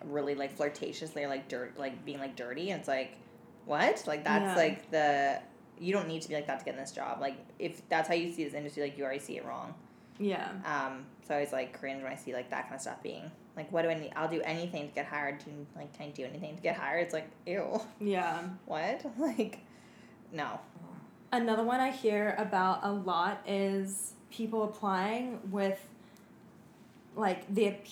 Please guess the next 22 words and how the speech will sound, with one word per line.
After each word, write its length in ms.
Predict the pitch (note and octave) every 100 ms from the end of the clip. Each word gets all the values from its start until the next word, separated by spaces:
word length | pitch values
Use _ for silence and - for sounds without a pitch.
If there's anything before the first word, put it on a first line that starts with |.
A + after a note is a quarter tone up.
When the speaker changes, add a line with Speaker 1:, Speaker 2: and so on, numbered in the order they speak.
| -
Speaker 2:
parents 520 | A3 G3 F#3+ F3+ -
having 420 | F#3+ G3 F3 F3
the 120 | F3+
experience. 840 | E3+ - - F3+ D#3 - F#3+ - -
Like, 280 | G#3+ F#3+ F#3+ F#3
I, 140 | G3
I 120 | G3+ G#3
know 180 | G#3 G#3
about 320 | G3+ - -
three 180 | G3 G3
girls 360 | G3 F#3 A3
that 100 | A3+
have 80 | G3
applied 580 | G3 - F3+ E3+ F3+ F#3
being 200 | F3+ F#3
like, 280 | F3 E3 E3 - - - -
"Well, 140 | A#3+
my 160 | B3 B3
mum 280 | A3+ G#3 G#3
was 160 | G3+
a 40 | F3+
dancer, 520 | D#3+ D#3+ - F3 C#3